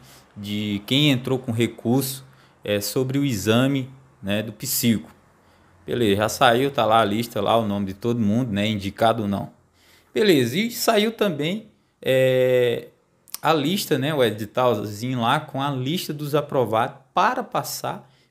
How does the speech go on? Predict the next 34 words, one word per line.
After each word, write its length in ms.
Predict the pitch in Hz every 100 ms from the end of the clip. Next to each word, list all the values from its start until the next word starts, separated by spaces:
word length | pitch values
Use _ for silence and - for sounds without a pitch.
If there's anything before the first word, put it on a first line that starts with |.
| _
pela 180 | 185 214
investigação 800 | 196 156 175 175 143 131 - 165
social, 460 | - 180 - 113
ou 80 | 123
seja, 340 | 131 139 104 104
a 60 |
gente 340 | 101 120 151 -
ainda 160 | 185 196
não 160 | 202
tá 100 | 202
aprovado, 640 | - - 214 160 139 120 -
tá? 240 | 120 - - - - _ _
Somente 1120 | - - 190 208 226 143 117 123 156 160 127
dia 400 | 104 107 135 175
nove, 560 | 127 95 101 117 95 90
ó, 60 | -
somente 680 | - - 113 117 110 143 -
dia 280 | 117 107 156
nove, 600 | 139 98 104 113 127 143 - _ -
é, 460 | 98 101 101 98
desse 280 | 95 120 -
mês, 280 | 139 131 143
dia 200 | 120 120
oito, 220 | 117 147
falta, 260 | - 110 - -
falta 280 | - 107
o 40 | -
quê? 140 | - - _ _ _ _ _ _ _ _ _ _ _ 117
Desse 200 | 113 135
mês, 280 | 135 185
né, 160 | 151 165
do 120 | 143
oito, 220 | 117 151
falta 640 | 151 139 139 - 156 151